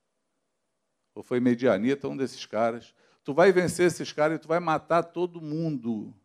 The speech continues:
Geral. Era guerra naquela época, era assim mesmo. Não se escandaliza, não.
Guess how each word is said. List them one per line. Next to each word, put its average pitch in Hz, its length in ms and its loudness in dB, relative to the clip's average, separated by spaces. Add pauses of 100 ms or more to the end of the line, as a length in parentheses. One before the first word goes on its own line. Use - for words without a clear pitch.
(1160)
Geral. 147 760 4 (720)
Era 143 220 0
guerra 147 300 4
naquela 139 320 2
época, 151 180 0
era 151 80 4
assim 147 160 -4
mesmo. 123 320 -6
Não 123 80 -10
se 117 60 -16
escandaliza, 139 580 -4
não. 104 260 -8